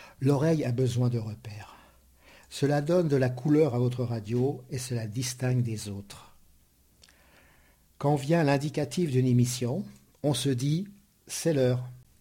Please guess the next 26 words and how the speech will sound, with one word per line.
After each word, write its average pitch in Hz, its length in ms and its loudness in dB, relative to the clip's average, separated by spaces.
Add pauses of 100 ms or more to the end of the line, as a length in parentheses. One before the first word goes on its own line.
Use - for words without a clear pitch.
(140)
Cela 131 320 0
mérite 139 360 2
notre 135 160 -2
attention, 127 560 -2 (340)
mais 117 200 -2
il 110 80 -2
identifie 110 680 -8
aussi 110 280 -8
la 101 120 -6
radio. 107 340 -10 (1500)
En 131 120 2
résumé, 123 640 2 (420)
l'habillage 160 680 0 (180)
participe - 760 -2
à 127 100 0
l'identité 135 640 0
de 120 100 -2
l'émission, 110 600 -4
à 113 80 -6
sa 123 160 -4
couleur. 120 400 -2
C'est 127 240 -2
un 135 80 0
ensemble 131 360 0
de 123 120 2
sons, 110 320 -2